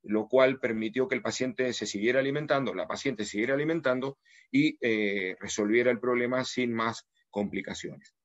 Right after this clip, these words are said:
Este es otro caso, realmente, que son casos, como decía el doctor Valdivieso, son casos catastróficos, porque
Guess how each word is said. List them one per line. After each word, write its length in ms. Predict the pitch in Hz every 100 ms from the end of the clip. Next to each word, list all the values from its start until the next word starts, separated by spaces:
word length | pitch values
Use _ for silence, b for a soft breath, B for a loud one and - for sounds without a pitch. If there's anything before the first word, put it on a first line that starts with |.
| _ b b
Este 160 | 151 180
es 80 |
otro 300 | 165 185 131
caso, 320 | 107 110 - 95
realmente, 640 | 107 127 139 147 147 143 B B
que 80 | -
son 200 | 101 135
casos, 440 | 135 147 151 147 147 _ -
como 280 | 104 101
decía 260 | 104 - 139
el 60 | 127
doctor 300 | 110 139 135
Valdivieso, 600 | 123 117 147 147 135 131 b b b
son 300 | - 123 120
casos 340 | 139 131 147
catastróficos, 880 | - 101 98 - 170 139 107 104 107
porque 340 | 98 - 101